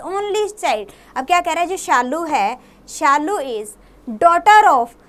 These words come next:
दिव्याज ग्रैंड, अब ये दिव्या है, ठीक है, दिव्याज grandfather's only child।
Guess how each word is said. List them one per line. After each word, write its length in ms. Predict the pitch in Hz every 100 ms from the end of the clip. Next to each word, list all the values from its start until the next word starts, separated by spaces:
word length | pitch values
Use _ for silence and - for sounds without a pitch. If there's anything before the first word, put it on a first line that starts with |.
| _ -
दिव्याज 720 | 220 392 381 403 415 453 381
ग्रैंड, 380 | 262 330 311 311 -
अब 140 | - 269
ये 100 | 349
दिव्या 380 | 349 339 381 392
है, 200 | 403 440 - _ _ - -
ठीक 180 | 320 311
है, 100 | 403 415 - - 220
दिव्याज 680 | 269 359 339 381 330 381
grandfather's 1300 | 415 285 233 370 370 403 466 453 - 330 262 285 370
only 540 | 381 403 508 539 523 494
child। 240 | 277 220